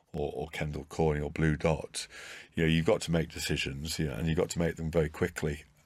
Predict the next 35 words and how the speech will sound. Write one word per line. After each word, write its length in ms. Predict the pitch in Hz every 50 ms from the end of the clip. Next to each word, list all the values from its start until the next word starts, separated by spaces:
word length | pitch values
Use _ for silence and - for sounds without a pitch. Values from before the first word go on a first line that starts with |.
| _ _ _ _ _ _ - _ _ _ -
um, 280 | 78 76 71 71 80 - -
at 140 | 82 -
times. 680 | - - 71 71 76 76 - 80 80 - - - - - _ - - - - - - _ _ -
Um, 440 | 78 80 78 78 78 78 76 80 - - _ _ - - - _ -
and 160 | 80 80 -
clearly 300 | - 87 87 80 76 69
you've 80 | 67 -
got 160 | - - -
to 80 | -
try 160 | - 85 82 80
and 100 | 76 78
make 160 | 80 80 - _ -
the 120 | 87 85
right 260 | 92 107 110 76 -
ones. 360 | 85 82 78 82 82 - - - - _ - - - - - - - - _ -
Um, 480 | - 92 90 87 87 85 82 82 90 - - - - - - - - _ _ -
so 520 | - - - 104 92 87 87 90 90 87 - _ _ _ _ _ _ _ _ _ _ _ _ _ _ -
part 240 | 110 107 104 98
of 40 | -
that 140 | - 82 - - _ _ _ _
process 560 | - 101 95 87 87 - - 73 76 - -
is, 280 | 82 80 78 78 - - - -
is 140 | - 85 78
by 340 | - 80 76 78 78 78 78 - _
getting 320 | - 85 82 - - 87 78
the 80 | 82
right 280 | 80 85 82 80 - -
information 540 | 87 - - 87 87 87 85 - - - - - - -
around 400 | - 90 87 87 87 87 85 82
you 80 | 101 101 - - -
at, 240 | - 85 80 - -
at 140 | 90 85 80
the 80 | 98
right 240 | 85 85 87 85 -
time, 340 | - - 92 90 95 98